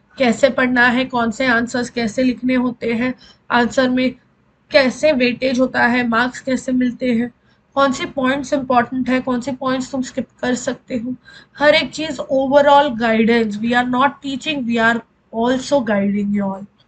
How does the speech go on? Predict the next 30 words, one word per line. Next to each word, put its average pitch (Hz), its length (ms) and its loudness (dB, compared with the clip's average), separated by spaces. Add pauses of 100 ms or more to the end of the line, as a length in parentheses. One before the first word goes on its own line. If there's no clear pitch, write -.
(440)
यस, 349 320 -2 (200)
और 247 140 6
यही 262 640 2
अलग 254 340 4
है 277 160 4
जोश 226 440 0
में। 202 180 -4 (760)
यस, 339 320 -2 (340)
यही 269 340 4
special 294 600 2
है 277 140 4
जोश 220 420 -2
में 208 140 -4 (440)
कि 339 160 -2
आपको - 540 -2 (640)
continuous 311 840 -4
support 247 420 0
मिल 240 180 -4
रहा 247 160 0
है, 262 80 0
हर 285 340 2
बार 254 320 4
हम 247 180 -2
सब 254 280 0
आपके 220 320 -2
साथ - 320 -14
हैं। - 100 -12 (540)
इतना 370 460 4
सब 311 280 4
है, 302 240 0